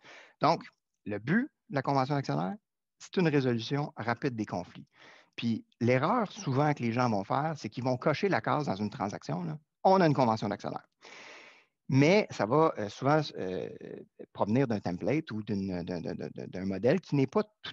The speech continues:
à fait adapté à une situation. Une convention d'actionnaire de cinquante cinquante versus une convention d'actionnaire de dix actionnaires à dix pour cent chacun, c'est pas la même chose. Ça devrait pas être rédigé de la même façon. Puis c'est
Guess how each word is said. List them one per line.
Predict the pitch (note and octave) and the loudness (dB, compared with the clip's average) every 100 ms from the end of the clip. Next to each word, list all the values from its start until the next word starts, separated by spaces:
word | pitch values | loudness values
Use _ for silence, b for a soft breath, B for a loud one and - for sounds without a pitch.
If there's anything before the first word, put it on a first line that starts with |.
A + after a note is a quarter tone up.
| - | 0
à | D3+ | 0
fait | D3 D3+ D#3 - | 0 0 0 2
adapté | A#2+ A#2+ A2 - E3+ D#3 | 0 2 -2 -4 2 4
à | A2 | 4
une | |
situation. | G#2+ - G2+ G2+ F#2 G2 | 0 -6 -2 -2 -2 -8
Une | - | -4
convention | C3+ D#3 - | 0 0 2
d'actionnaire | E3+ - C#3+ E3 F3+ | 2 2 2 4 2
de | C3 | -2
cinquante | G#2 C3+ D#3+ D#3 | 0 2 4 2
cinquante | B2 A2 C3+ C#3+ | 0 0 0 0
versus | A2 - G#2 | -4 -6 -6
une | A2+ | -2
convention | C3+ A#2 D#3 | 0 0 0
d'actionnaire | C#3+ A2+ A#2+ B2+ | -2 0 -2 -2
de | G#2 | -4
dix | G#2+ D3+ C3 | -4 -4 -4
actionnaires | - G#2 B2 | -4 -2 0
à | A2+ | -2
dix | G#2+ | -4
pour | - | -12
cent | - A#2 | -8 -8
chacun, | - B2 C#3+ B B B | -4 -2 -4 B B B
c'est | - - | -8 0
pas | G3+ | 4
la | D3 | 4
même | A2 F#2+ | 2 0
chose. | A2 F3 - B B B B | -4 -6 -10 B B B B
Ça | - | 0
devrait | A2 G2+ | 2 2
pas | F#3 | 0
être | F3+ | 0
rédigé | B2 A2+ | -2 -2
de | B2+ | 0
la | G#2 | 0
même | G#2 | -2
façon. | G2 B2 F3+ | -4 -4 -6
Puis | - - | -6 -2
c'est | E3+ | 0